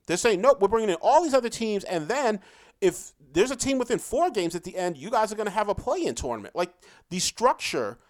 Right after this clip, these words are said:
basically says, "Hey, we don't think that those sixty-two games are as valuable as these eight plus the playoffs," based on the way that I'm interpreting it.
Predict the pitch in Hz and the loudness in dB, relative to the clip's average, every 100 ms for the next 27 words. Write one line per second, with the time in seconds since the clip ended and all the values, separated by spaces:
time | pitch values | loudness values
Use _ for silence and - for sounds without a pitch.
0 | _ - 165 190 - 156 - 165 143 139 | _ -2 -2 -2 -4 -6 -2 2 4 2
1 | 131 - _ - 160 151 160 180 _ _ | -2 -12 _ -6 0 2 0 -2 _ _
2 | _ _ 139 240 269 170 185 185 185 165 | _ _ -6 0 0 2 0 0 0 0
3 | - 160 170 - 180 170 170 156 220 208 | 0 -2 -2 -2 -8 -8 -6 -4 -2 -2
4 | 151 165 160 135 160 262 190 143 156 139 | -4 -2 -2 0 0 0 -2 -4 -4 -12
5 | - 165 - 170 156 123 127 196 226 120 | -10 -10 -6 -6 -4 -6 -4 -4 -2 -4
6 | 131 - _ - - 160 165 180 156 151 | -4 -6 _ -18 -2 0 2 4 6 4
7 | 143 139 151 135 - 151 240 175 - 131 | 0 -2 0 -2 -2 0 2 0 0 -4
8 | 135 127 131 147 | -2 -6 -4 -8